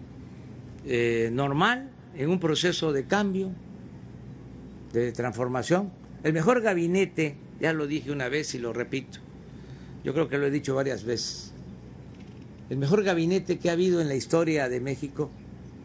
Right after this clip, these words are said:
fue el gabinete del presidente Juárez. No ha habido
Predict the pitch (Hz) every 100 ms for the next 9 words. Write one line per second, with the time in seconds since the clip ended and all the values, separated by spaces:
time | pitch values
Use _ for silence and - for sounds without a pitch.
0 | - - - 170 175 170 175 196 185 170
1 | 139 - - - - - - - - -
2 | - - 127 120 127 139 156 151 156 147
3 | 131 117 - - - - - - - -
4 | - 175 196 160 - - - - - -
5 | - - - - - - - - - -
6 | - - - - - - - 135 143 170
7 | 160 156 151